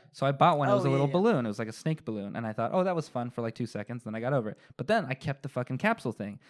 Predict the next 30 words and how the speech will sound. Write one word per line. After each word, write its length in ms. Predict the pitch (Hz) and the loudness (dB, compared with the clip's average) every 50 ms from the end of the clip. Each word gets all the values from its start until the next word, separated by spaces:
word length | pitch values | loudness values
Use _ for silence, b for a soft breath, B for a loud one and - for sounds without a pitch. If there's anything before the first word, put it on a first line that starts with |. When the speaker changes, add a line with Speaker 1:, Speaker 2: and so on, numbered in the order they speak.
| B | B
Speaker 2:
Uh-huh. 60 | 156 143 | -14 -8
Speaker 1:
So 220 | 147 - 160 139 | 0 4 4 4
we 240 | 135 131 139 131 139 | 6 4 4 4 4
ate, 180 | 143 151 143 - | 2 0 0 0
we're 120 | 135 131 | 0 0
eating 200 | 143 160 156 147 | 2 2 2 2
Chipotle, 640 | 135 - - - 185 214 190 143 123 123 117 123 143 b b b b b | 2 0 0 2 4 4 4 4 2 2 2 0 -2 b b b b b
and 120 | 123 135 | 0 2
I 80 | 131 131 | 2 2
thought, 320 | 127 - 143 131 131 - - | 2 2 2 2 2 4 4
"Oh, 120 | 156 151 | 4 4
this 100 | 156 147 | 4 4
is 60 | 151 | 2
gonna 120 | 160 160 139 | 0 0 0
be 80 | 131 | 0
stupid." 380 | 123 - - 185 170 156 139 - | -2 0 2 2 4 4 2 0
I 80 | - 127 | 0 -2
took 220 | - - 175 160 | 0 0 0 0
a 40 | 147 | 0
piece 220 | - - 165 147 - | 0 0 -2 -2 -2
of 80 | 117 | -6
corn, 340 | - - 170 156 147 135 127 104 | -2 2 4 4 6 4 2 0
I 60 | 117 | -4
put 200 | - - 151 151 | 0 2 2 2
it 60 | 139 | 2
in 80 | 120 139 | 0 0
that 100 | 131 120 | 0 2
little 180 | 131 139 131 | 4 4 2
capsule 360 | 117 - 190 233 - - 170 135 | 4 4 2 2 2 2 -2 0
thing, 280 | - 123 113 110 117 | 0 0 -2 -2 -4